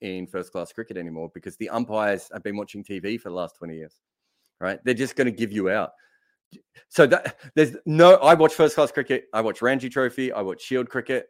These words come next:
um, I watch county cricket, you know, I watch the, some of the, you know, the West Indian stuff when it's, it's shown. No one plays like they did ten years ago.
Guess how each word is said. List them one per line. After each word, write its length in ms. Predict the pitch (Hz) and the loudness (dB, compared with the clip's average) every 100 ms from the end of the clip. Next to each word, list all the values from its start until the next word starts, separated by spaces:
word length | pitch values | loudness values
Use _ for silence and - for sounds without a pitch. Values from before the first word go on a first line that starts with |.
| _ | _
um, 280 | 98 95 92 | -6 -6 -6
I 60 | 98 | -6
watch 200 | 98 - | -8 -6
county 260 | 120 117 | -4 -4
cricket, 400 | 120 120 123 117 - - | -6 -8 -4 -4 -6 -14
you 120 | 98 | -10
know, 200 | 92 95 | -8 -8
I 40 | 98 | -8
watch 360 | 107 113 - _ _ _ _ _ | -6 -6 -10 _ _ _ _ _
the, 160 | 113 | -10
some 180 | 90 117 | -8 -8
of 80 | 104 | -4
the, 220 | 107 98 - | -4 -6 -8
you 140 | 110 | -10
know, 60 | 92 | -8
the 60 | 110 | -2
West 200 | 113 123 | -2 0
Indian 260 | 120 127 | -2 -2
stuff 260 | 117 120 113 | -2 -2 -2
when 160 | 120 113 | -6 -8
it's, 200 | 104 _ | -10 _
it's 140 | 120 - | -14 -10
shown. 240 | 120 113 113 _ _ 127 | -6 -6 -8 _ _ -6
No 220 | 135 127 | 2 2
one 140 | 101 | 2
plays 360 | 90 90 82 - | -4 -8 -8 -8
like 160 | 82 | -10
they 80 | 85 | -10
did 200 | 80 80 | -16 -16
ten 140 | 85 82 | -14 -14
years 200 | 80 78 | -14 -16
ago. 200 | 76 | -18